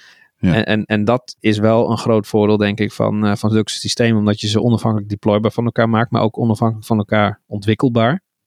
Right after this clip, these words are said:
Speaker 1: Ja,
Speaker 2: En
Speaker 1: ja.
Speaker 2: dat is voor, eh, voor wat wij doen,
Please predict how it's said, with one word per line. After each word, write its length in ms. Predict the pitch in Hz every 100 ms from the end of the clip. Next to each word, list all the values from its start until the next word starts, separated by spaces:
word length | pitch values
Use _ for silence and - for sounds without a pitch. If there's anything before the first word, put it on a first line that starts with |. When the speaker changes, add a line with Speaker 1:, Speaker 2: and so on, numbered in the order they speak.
| _ _
Speaker 1:
Ja, 360 | 92 92 - -
Speaker 2:
En 100 | 87
Speaker 1:
ja. 60 | 87
Speaker 2:
dat 140 | 110
is 140 | 117 -
voor, 260 | 120 120
eh, 220 | 117 117 113
voor 160 | - 123
wat 120 | 107
wij 160 | 110
doen, 220 | 120 139